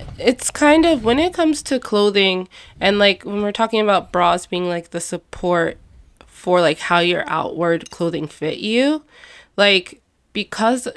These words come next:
you have large boobs, there's just a certain styles we just can't wear. It's like when you have a butt, you can't wear, like, really short skirts because it, like, pushes up in the back.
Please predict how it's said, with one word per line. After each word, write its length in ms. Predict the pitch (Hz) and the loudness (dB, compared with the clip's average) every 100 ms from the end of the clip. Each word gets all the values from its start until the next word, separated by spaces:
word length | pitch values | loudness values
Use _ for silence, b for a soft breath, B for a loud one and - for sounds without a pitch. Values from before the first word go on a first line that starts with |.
| - | -8
you 180 | 202 196 | -6 -4
have 260 | 202 190 | -6 -4
large 340 | 190 185 180 - | -2 -2 -2 -4
boobs, 260 | 190 - | -6 -4
there's 160 | 175 196 | -6 -4
just 180 | 247 269 | -2 -2
a 80 | 247 | -2
certain 580 | - 214 208 220 214 | 2 2 2 0 -4
styles 580 | - - 190 170 170 175 | -4 -2 2 2 2 -2
we 280 | 156 151 185 | -10 -8 -8
just 200 | 170 - | -8 -12
can't 320 | - 190 - | -8 -6 -6
wear. 440 | 175 143 135 - - b b b b _ _ - | -6 -6 -4 -8 -16 b b b b _ _ -4
It's 180 | 214 - | -2 4
like 220 | 240 233 | 2 4
when 180 | 226 233 | 2 4
you 120 | 233 | 4
have 200 | 240 240 | 2 2
a 80 | 214 | 0
butt, 360 | - 170 - | 2 2 2
you 120 | 170 180 | -2 -4
can't 300 | 202 165 165 | -2 0 0
wear, 180 | 180 | 0
like, 240 | 170 170 - | 0 -2 -2
really 220 | 165 165 | -2 -2
short 280 | - - - | -4 -8 -10
skirts 340 | - 170 - | -4 -4 -4
because 320 | - 165 190 - | -12 -8 -8 -6
it, 100 | - | -6
like, 300 | 202 - - | -6 -8 -2
pushes 380 | 208 208 202 202 | 0 2 2 0
up 200 | - 254 | 0 -2
in 100 | 220 | -4
the 100 | 202 | -2
back. 400 | 185 190 262 | 0 0 -2